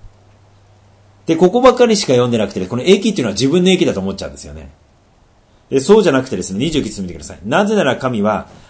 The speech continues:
あらかじめ知っておられる人々を、御子の形と同じ姿にあらかじめ定められたからです。それは御子が多くの兄弟たちの中で長子となられるためです。」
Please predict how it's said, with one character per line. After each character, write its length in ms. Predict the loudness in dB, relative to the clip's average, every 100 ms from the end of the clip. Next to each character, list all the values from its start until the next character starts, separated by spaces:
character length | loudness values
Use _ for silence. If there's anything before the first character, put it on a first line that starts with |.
| _
あ 160 | 2 4
ら 180 | 4 4
か 160 | -2
じ 100 | 0
め 120 | -2
知 160 | -2 -4
っ 60 | -2
て 180 | 4
お 140 | 6 6
ら 100 | 4
れ 100 | 2
る 100 | -4
人 200 | -6 -6
々 260 | -6 -6 -4
を、 280 | -4 -6 -14 _ -12
御 280 | -2 0 0
子 200 | 2 2
の 220 | 4 0 2
形 480 | 0 2 0 0
と 300 | 0 0 2
同 200 | 2 0
じ 140 | 0 -4
姿 400 | -2 -2 0 0
に 100 | 0
あ 60 |
ら 140 | 0 -2
か 140 | -4
じ 100 | -4
め 360 | -4 -4 -6 -12 _ -12
定 240 | -4 -2
め 80 | 0
ら 80 | 0
れ 60 |
た 80 | -2
か 80 | -8
ら 60 |
で 100 | -10
す。 100 | -10
そ 100 | -4
れ 80 | 0
は 60 | 0
御 120 | -2
子 100 | -4
が 80 | -2
多 120 | -2
く 80 | -4
の 80 | -6
兄 100 | -4
弟 140 | -4
た 120 | -8
ち 60 | -10
の 80 | -12
中 160 | -12
で 80 | -16
長 200 | -12 -10
子 80 | -10
と 60 |
な 60 | -14
ら 60 | -16
れ 80 |
る 40 | -16
た 120 | -20
め 80 | -20
で 80 |
す。」 120 | -20